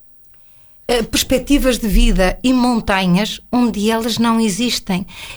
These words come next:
E esta questão, quanto mais nós, eh,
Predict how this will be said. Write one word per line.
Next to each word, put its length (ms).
E 480
esta 420
questão, 500
quanto 760
mais 920
nós, 600
eh, 240